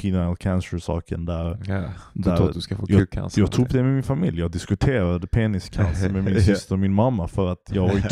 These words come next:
Speaker 1: tvungen att utforska
Speaker 2: Ja, ja.
Speaker 1: alla, alla människors, eh, reaktion till det för att någon skulle säga du har inte peniscancer. Men hur som helst.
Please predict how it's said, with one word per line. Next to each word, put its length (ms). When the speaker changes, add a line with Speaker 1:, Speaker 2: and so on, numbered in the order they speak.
Speaker 1:
tvungen 460
att 200
utforska 800
Speaker 2:
Ja, 120
ja. 140
Speaker 1:
alla, 500
alla 340
människors, 960
eh, 300
reaktion 560
till 160
det 180
för 240
att 100
någon 240
skulle 240
säga 260
du 80
har 160
inte 140
peniscancer. 640
Men 160
hur 80
som 180
helst. 180